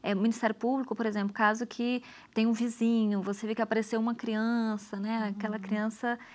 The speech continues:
Speaker 1: ela não era conhecida e agora tão tratando dela, é, como se fosse filha, mas ninguém conhecia. Então, é,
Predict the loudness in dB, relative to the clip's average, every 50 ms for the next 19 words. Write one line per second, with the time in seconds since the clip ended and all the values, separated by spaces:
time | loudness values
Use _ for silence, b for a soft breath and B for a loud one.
0 | B B B -2 -2 0 0 0 2 2 2 2 2 0 0 0 0 0 -2 -6
1 | -4 -2 0 0 2 2 2 2 2 2 0 0 0 0 -2 0 0 0 0 0
2 | 0 -2 0 0 -2 -2 -2 -2 0 0 2 2 2 2 0 0 -2 -2 0 0
3 | 0 0 0 0 2 2 2 2 2 0 B B B B B B -4 -2 0 0
4 | 0 0 0 0 0 0 0 -2 -2 -2 -2 -4 -4 -2 0 0 0 2 2 2
5 | 2 2 0 0 0 0 0 0 0 0 -2 -2 0 0 0 0 2 0 0 -2
6 | -2 -4 -4 -4 -2 -2 -4 -4